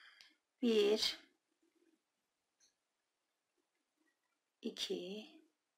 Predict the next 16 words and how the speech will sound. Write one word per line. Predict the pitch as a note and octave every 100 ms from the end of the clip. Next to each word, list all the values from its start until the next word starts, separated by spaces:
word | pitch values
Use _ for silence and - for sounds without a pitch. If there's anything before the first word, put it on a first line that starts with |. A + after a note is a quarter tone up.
| _ _ _ _ _ _ _ _ _ _ _ _ -
üç, | A#3 F#3+ E3+ F3+ F#3+ - - - - _ _ _ _ _ -
dört | A#3 F#3+ F3+ - - - - _ _ _ _ _ _ _ _ _ _ -
ve | -
beş. | - - - - - - _ _ _ _ _ _ _ _ _ - - - _ _ _ _ _ _
Bu | C4+
şekilde | D#4 A#3+ - F3+ - A3+ - -
yaprağımı | - C4+ - - -
hazırladım. | A#3+ A#3+ C4+ C4 C4 C4+ C4 - - - - - _ _ _ -
Yandaki | C4+ A#3+ G3+ G3+
tığ | G3+ A#3+ B3+
battıya | C4 B3+ - C4 C4
kapattım | C4+ C4+ B3+ - - C4 B3+ - - _ _ _ - B3
ve | A#3 A#3+ - _ _ - - - _ _ _ _ _ _ _ _
arkadaşlar | A#3+ A3 B3 A3 - A3+ A3 C#4
bir | D4
tane | C#4 G#3 G3 A#3